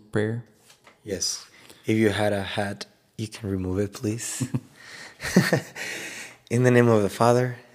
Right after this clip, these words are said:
Speaker 2: and the Son, and the Holy Spirit. Amen.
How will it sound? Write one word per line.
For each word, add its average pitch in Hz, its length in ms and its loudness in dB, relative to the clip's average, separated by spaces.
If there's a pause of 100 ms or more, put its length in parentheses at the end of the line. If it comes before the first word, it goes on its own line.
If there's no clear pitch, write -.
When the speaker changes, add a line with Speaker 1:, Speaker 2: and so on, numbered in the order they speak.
Speaker 2:
and 104 120 -6
the 95 40 -6
Son, 110 440 -4 (220)
and 101 100 -8
the 95 60 -10
Holy 95 300 -12
Spirit. 113 460 -6 (680)
Amen. 87 380 -6